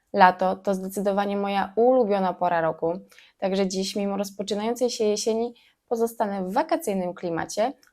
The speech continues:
i zacznę od tematu perfum, które idealnie sprawdzają się podczas urlopów, podróży i innych przygód, lub gdy po prostu chcecie przywołać wakacyjny nastrój. Latem większość z nas wybiera zapachy lekkie,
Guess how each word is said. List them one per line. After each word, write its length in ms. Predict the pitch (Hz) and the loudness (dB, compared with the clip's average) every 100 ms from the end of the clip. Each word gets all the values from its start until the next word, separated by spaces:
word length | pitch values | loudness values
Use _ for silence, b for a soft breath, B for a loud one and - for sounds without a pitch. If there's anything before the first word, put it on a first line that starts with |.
| - | -8
i 100 | 262 | -2
zacznę 320 | 294 285 269 | 0 0 -2
od 140 | 247 - | -2 -4
tematu 380 | 220 220 220 | -4 -4 -4
perfum, 400 | 208 208 202 208 196 | -4 -4 -4 -6 -8
które 240 | - 208 202 | -4 -2 0
idealnie 540 | 196 190 - 285 285 | 0 -2 0 2 2
sprawdzają 520 | 285 - 190 185 185 | 0 -4 -2 -2 -2
się 180 | 190 190 | -4 -6
podczas 640 | 190 180 180 185 180 - - B B | -6 -10 -6 -2 -2 -2 -14 B B
urlopów, 680 | 320 277 180 - 180 190 - b b _ | 0 2 0 -2 -6 -8 -14 b b _
podróży 480 | 277 214 190 175 175 | 0 2 2 0 -4
i 260 | - 294 | -4 -6
innych 300 | - 165 190 | -4 -4 -6
przygód, 440 | 196 - 165 - - B B B | -10 -6 -6 -6 -10 B B B
lub 200 | 302 254 | 0 2
gdy 100 | 233 | 0
po 140 | - 190 | 0 -2
prostu 360 | 196 185 - | -2 -4 -6
chcecie 280 | 180 185 185 | -8 -6 -6
przywołać 520 | - 185 170 170 165 - | -6 -4 0 0 -2 -8
wakacyjny 640 | 196 165 175 - 185 196 | -4 -2 -2 -6 -4 -4
nastrój. 600 | 190 170 - - - 208 _ _ _ - | -4 -6 -10 -10 -10 -12 _ _ _ -4
Latem 500 | 196 180 185 185 190 | 2 2 4 0 0
większość 340 | 190 185 196 | -2 -4 -4
z 40 | 190 | 0
nas 200 | 190 185 | -2 0
wybiera 400 | 190 196 196 190 | -2 0 2 2
zapachy 380 | 202 208 208 226 | 0 -4 -6 -4
lekkie, 520 | 180 160 _ - | -2 -4 _ -6